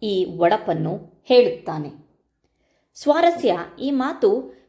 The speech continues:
ವೀರಗಾಸೆ ಕುಣಿತದ ಪ್ರಾರಂಭವನ್ನು ಸೂಚಿಸುತ್ತದೆ. ಇದು ಶೈವ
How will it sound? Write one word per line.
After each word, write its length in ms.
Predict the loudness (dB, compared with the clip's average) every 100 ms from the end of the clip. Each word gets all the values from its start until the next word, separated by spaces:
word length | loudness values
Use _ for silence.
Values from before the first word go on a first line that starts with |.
| -4
ವೀರಗಾಸೆ 680 | 2 4 6 4 2 0
ಕುಣಿತದ 420 | -6 -6 -6 -2 -2
ಪ್ರಾರಂಭವನ್ನು 840 | -2 -2 0 0 0 0 -2 -4
ಸೂಚಿಸುತ್ತದೆ. 1000 | -6 -4 -4 -4 -4 -2 -4 -4 -8 -16 _ _ _ _ _ _
ಇದು 540 | 2 4 2 0 -10 _
ಶೈವ 400 | 0 2 4 2